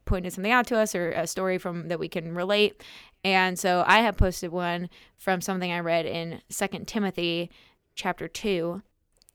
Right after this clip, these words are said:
uh, verses twenty-two to twenty-six, that talks about having nothing to do with foolish, uh, or ignorant controversies. You know that they breed quarrels.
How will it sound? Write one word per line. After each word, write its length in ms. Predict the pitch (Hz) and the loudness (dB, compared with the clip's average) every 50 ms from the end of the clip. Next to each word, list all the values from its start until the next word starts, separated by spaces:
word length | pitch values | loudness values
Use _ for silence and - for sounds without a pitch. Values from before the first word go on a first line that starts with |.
| _ _ - _ _ | _ _ -20 _ _
uh, 140 | 202 190 185 | -6 -4 -4
verses 320 | 175 180 175 - - 180 | -4 -4 -6 -6 -6 -8
twenty-two 480 | - - - 190 190 190 180 - 196 175 | -6 -2 -2 0 0 -2 -2 -2 -2 -2
to 80 | 175 175 | -2 -2
twenty-six, 840 | - - 180 180 165 - - - - 175 165 - - - - - - _ _ _ _ _ | -2 -2 -2 -2 -4 -6 -8 -6 -4 -4 -4 -4 -6 -8 -8 -10 -12 _ _ _ _ _
that 140 | - 180 185 | -8 -8 -4
talks 240 | - 190 185 180 - | -2 -2 -2 -2 0
about 180 | - 190 170 170 | 0 0 0 2
having 300 | 190 190 180 175 180 175 | 0 0 0 0 -2 -2
nothing 320 | 180 190 - 208 202 196 | -4 -2 -2 -2 -4 -4
to 100 | - 190 | -4 -4
do 160 | 165 180 170 | -4 -2 -2
with 140 | 165 165 165 | -2 -4 -6
foolish, 600 | - - - 196 185 190 190 190 196 196 - - - - - - _ _ _ _ _ _ - | -6 -8 -4 -2 0 2 2 2 0 0 -4 -6 -8 -12 -18 -20 _ _ _ _ _ _ -2
uh, 240 | 170 170 170 - - - _ - | 0 0 0 0 -4 -6 _ -4
or 100 | 170 - - | -4 -2 -2
ignorant 580 | 190 180 180 196 190 180 185 180 175 - - - _ _ _ _ _ _ | -2 -2 -2 -2 0 0 0 -2 -4 -6 -12 -16 _ _ _ _ _ _
controversies. 960 | - - 233 240 233 - 165 160 165 151 - - 170 175 185 196 - - - - - - - _ _ _ | -2 2 2 2 2 0 -4 -6 -8 -8 -6 -4 -2 -2 -2 -2 -4 -6 -10 -12 -18 -20 -20 _ _ _
You 220 | 185 180 196 202 | -4 -2 0 2
know 220 | 196 190 180 180 | 2 2 2 2
that 120 | 180 175 - | 2 2 0
they 140 | 170 175 170 | 0 -2 -2
breed 320 | 165 - 170 170 170 - | -2 -4 -6 -6 -6 -8
quarrels. 640 | - - - 214 190 160 - - - - - - | 0 2 2 2 4 2 -2 -4 -6 -8 -8 -10